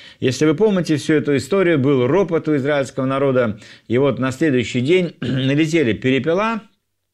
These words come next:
ну, кто знает, такие маленькие птички, вкусные, когда их приготовишь,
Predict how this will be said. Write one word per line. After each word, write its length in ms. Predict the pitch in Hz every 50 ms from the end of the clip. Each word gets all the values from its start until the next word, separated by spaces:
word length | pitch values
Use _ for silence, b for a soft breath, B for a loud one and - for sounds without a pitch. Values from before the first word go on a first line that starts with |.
| _ _ _ _ - - -
ну, 140 | 139 139 131
кто 140 | 135 131 110
знает, 260 | 110 123 117 107 -
такие 200 | 104 98 107 104
маленькие 400 | 110 113 107 101 90 101 101 95
птички, 500 | - 196 202 190 196 - 156 135 - B B B B B B
вкусные, 460 | B - - 151 139 - - 120 113
когда 220 | 110 120 123 117 110
их 100 | 107 -
приготовишь, 640 | 117 117 101 117 110 - 127 120 113 107 107 -